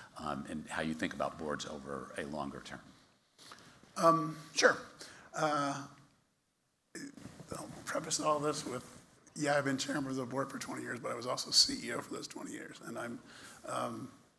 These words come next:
Speaker 2: I'm a, I'm a management-friendly board member, um, <laughs> because, because, because I was, because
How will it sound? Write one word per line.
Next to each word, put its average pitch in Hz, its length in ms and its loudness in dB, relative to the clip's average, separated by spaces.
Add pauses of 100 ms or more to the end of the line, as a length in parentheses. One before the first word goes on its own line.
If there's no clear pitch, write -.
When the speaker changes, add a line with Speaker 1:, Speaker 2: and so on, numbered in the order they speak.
(180)
Speaker 2:
I'm 165 160 -6
a, 120 80 -8 (140)
I'm 123 140 -6
a 120 80 -6
management-friendly 123 1000 -2
board 113 360 -4
member, - 300 -6 (500)
um, 135 500 6
<laughs> - 60 -2
because, - 500 2 (920)
because, - 360 2
because 113 340 2
I 117 80 4
was, 117 200 -2 (560)
because 117 360 -6